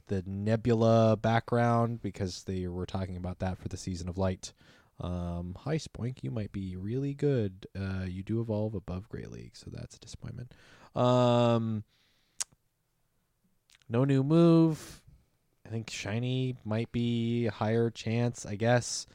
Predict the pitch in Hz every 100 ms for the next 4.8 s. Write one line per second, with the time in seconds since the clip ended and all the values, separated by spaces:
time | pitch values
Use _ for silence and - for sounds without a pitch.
0 | _ _ - 87 92 113 127 117 113 110
1 | 123 123 123 120 117 120 117 117 - 104
2 | 101 95 120 107 104 98 - 101 98 107
3 | 156 151 147 139 107 98 92 - 95 92
4 | 90 87 - 87 - 110 107 107